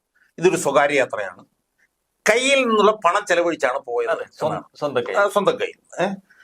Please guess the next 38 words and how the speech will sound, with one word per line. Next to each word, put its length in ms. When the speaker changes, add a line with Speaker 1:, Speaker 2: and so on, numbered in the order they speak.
Speaker 1:
അപ്പൊ 120
ഞാൻ 180
നേരത്തെ 280
പറഞ്ഞു, 240
പിണറായി 300
വിജയനെ 200
സംബന്ധിച്ച് 320
സ്വന്തം 220
ഒന്നും 640
ഇല്ല 120
എന്നുള്ളത് 280
ഞാൻ 120
നേരത്തെ 200
പറഞ്ഞു. 220
ഇതിന്റെ 220
വിശദാംശം 440
ഞാനൊന്ന് 280
സൂചിപ്പിക്കട്ടെ. 560
ഇപ്പൊ 180
പിണറായി 400
വിജയനുള്ള, 560
ആ, 180
പിന്നെ 340
വരുമാനം 440
എന്ന് 120
പറഞ്ഞാൽ 160
എന്താ? 140
അപ്പൊ 180
ഭാര്യയ്ക്കുള്ളതിനെ 500
കുറിച്ചിട്ട് 260
നമുക്കറിയാം. 440
കുറച്ച് 200
പ-, 200
അഞ്ച്, 260
കുറച്ച് 300
പൈസ 240
ബാക്കി 240
ഉണ്ടായിരുന്നത് 400